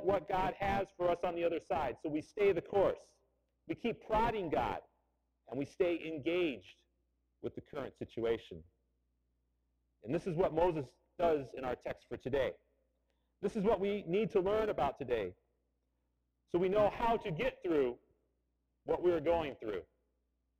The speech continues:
And the first lesson we can learn from Moses is that when you are in the dip, you return to God. As human beings, it's so easy to depart from the path.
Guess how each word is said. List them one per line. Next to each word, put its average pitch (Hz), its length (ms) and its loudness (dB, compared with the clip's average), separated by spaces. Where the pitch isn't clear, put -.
And 135 80 -8
the 139 60 -4
first 240 320 0
lesson 202 260 2
we 180 100 -2
can 175 200 -2
learn 185 240 -2
from 151 160 -6
Moses 165 440 2
is 131 120 -6
that 160 240 -2
when 180 140 0
you 185 160 2
are 175 160 4
in 165 100 -2
the 135 80 -2
dip, 190 280 0
you 117 80 -10
return 123 400 -6
to - 80 -14
God. 95 380 -4
As 139 120 -6
human 220 320 0
beings, 220 300 -2
it's 175 140 -8
so 214 260 2
easy 220 360 -2
to 160 120 -12
depart 165 440 -2
from 156 100 -6
the 139 100 0
path. 143 360 -4